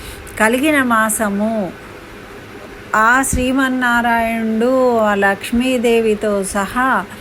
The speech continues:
ఆ సకల దేవతలను వెంట పెట్టుకొని మనను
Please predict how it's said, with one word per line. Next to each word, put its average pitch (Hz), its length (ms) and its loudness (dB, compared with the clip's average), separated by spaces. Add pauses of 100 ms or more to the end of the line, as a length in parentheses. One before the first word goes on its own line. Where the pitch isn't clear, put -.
(420)
ఆ 196 200 4
సకల 214 460 0
దేవతలను 254 880 2
వెంట 240 320 0
పెట్టుకొని 226 640 0
మనను 208 640 0